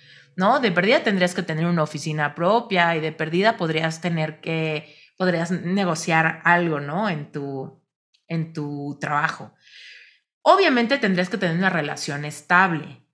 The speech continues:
Si no estás casada, cuando menos comprometida, ¿no? De perdis.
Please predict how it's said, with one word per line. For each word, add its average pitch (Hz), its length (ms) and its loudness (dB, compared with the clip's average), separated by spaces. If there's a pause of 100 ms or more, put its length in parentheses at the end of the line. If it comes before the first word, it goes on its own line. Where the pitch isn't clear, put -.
(180)
Si 196 180 -2
no 247 260 4 (160)
estás 247 300 0
casada, 214 460 0
cuando 156 260 -8
menos 180 320 -4
comprometida, 147 1000 -6 (140)
¿no? - 340 -12 (200)
De 147 100 -8
perdis. - 640 -6